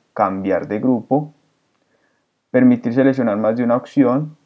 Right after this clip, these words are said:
aparece por defecto que no, y limitar el número de respuestas permitidas, lo dejamos en sí.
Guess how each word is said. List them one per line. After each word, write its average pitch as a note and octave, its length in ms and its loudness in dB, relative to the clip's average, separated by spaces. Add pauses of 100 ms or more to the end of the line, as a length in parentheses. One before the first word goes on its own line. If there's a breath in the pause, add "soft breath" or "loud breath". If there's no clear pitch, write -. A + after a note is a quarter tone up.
(280)
aparece G2+ 400 -2
por A2 180 -6
defecto A2+ 420 -4
que D3 140 2
no, C3+ 300 2
y B2 60 0
limitar A#2 380 2
el A2+ 120 0
número B2 280 0
de A2+ 60 -2
respuestas G2+ 460 -12
permitidas, C3+ 800 2 (420)
lo G#2+ 140 2
dejamos G2+ 300 0
en G2+ 120 -6
sí. G#2 240 -14